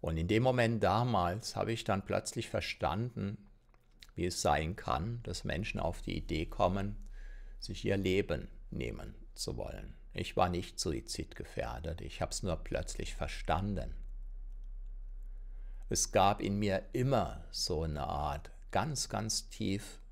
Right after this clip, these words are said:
verwurzelte Zuversicht, ganz gleich, was mir begegnet war, ob Insolvenz, ob Fremdgehen der Ehefrau, ob gerichtlich verbotener Umgang mit den Kindern aufgrund einer eidesstattlichen Lüge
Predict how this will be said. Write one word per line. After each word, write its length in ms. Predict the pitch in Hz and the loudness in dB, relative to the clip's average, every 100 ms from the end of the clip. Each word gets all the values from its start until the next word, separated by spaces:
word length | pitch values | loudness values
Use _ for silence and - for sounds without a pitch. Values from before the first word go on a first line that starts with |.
| - - - | -14 -14 -16
verwurzelte 880 | - - 82 85 76 - - 82 - | -10 -2 0 2 0 0 -2 -2 -2
Zuversicht, 720 | - 123 - 64 - - - | -2 -2 -2 -2 -4 -6 -4
ganz 340 | - 90 - - | -2 -2 -2 -2
gleich, 580 | 110 82 85 104 - - | 2 4 4 0 -6 -2
was 240 | 78 - | 0 0
mir 140 | 80 76 | 0 -2
begegnet 680 | 71 - 98 - - - | -4 -2 -2 -2 -6 -6
war, 320 | - - - - | -6 -4 -4 -4
ob 140 | - | -6
Insolvenz, 840 | 71 92 80 76 65 92 123 113 - | -4 -2 0 0 2 0 0 -2 0
ob 320 | 76 - - - - - - - - - | 0 -2 -6 -10 -10 -12 -12 -12 -12 -8
Fremdgehen 580 | - 76 107 - 110 92 | 0 2 2 4 4 6
der 180 | 87 73 | 4 4
Ehefrau, 1040 | 90 123 - - 90 87 90 90 101 - - | 4 4 2 -2 4 6 8 6 4 -2 -6
ob 400 | - 78 - - - - - - - - - - - - - - | 0 2 2 -6 -16 -16 -16 -14 -14 -16 -14 -14 -14 -16 -14 -4
gerichtlich 580 | 92 98 104 - 92 | 2 4 2 0 -2
verbotener 680 | - 80 - 90 107 92 90 | 0 -2 2 0 2 2 4
Umgang 380 | 90 113 104 101 | 6 6 4 4
mit 140 | 90 | 4
den 200 | 82 85 | 2 0
Kindern 480 | - 120 120 123 110 | 2 2 6 6 6
aufgrund 640 | 90 95 - - 87 95 - | 6 2 2 2 2 2 2
einer 260 | 80 - | 2 4
eidesstattlichen 920 | 80 85 90 - - 73 - 73 - | 4 4 0 0 0 0 -2 -6 -4
Lüge 580 | 64 73 90 117 110 98 | -4 -2 0 2 0 0